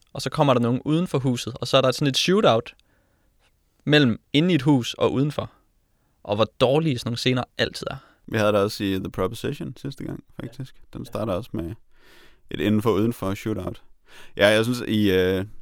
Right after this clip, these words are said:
Speaker 2: her i Devil's Rejects, der var det sådan virkelig tydeligt, hvor isolerede de var fra hinanden, og hvor meget det overhovedet ikke virkede, som om, at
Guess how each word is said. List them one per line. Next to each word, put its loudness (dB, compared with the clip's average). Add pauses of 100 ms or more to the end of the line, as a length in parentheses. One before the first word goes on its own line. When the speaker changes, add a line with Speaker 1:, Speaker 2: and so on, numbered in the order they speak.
Speaker 2:
her 0
i 0
Devil's 0
Rejects, 0
der 0
var 2
det -2
sådan -6 (640)
virkelig -2
tydeligt, -2
hvor -8
isolerede -2
de -12
var -2
fra -8
hinanden, -8
og -8
hvor -2
meget 2
det 0
overhovedet 2
ikke -2
virkede, 2
som -6
om, -2
at -6